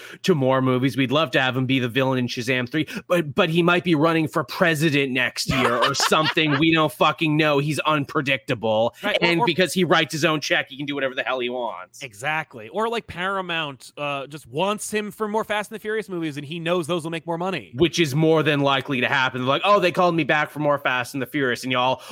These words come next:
Speaker 1: I'll get to produce and direct and cast all my friends and shit."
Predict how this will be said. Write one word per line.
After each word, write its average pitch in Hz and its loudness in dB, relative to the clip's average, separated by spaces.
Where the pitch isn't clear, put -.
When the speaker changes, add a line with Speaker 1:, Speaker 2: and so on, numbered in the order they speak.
Speaker 1:
I'll 170 4
get 165 2
to 180 0
produce 160 0
and 160 0
direct 151 2
and 139 -4
cast 127 -2
all 143 2
my 127 0
friends 113 -2
and 98 -12
shit." 85 -8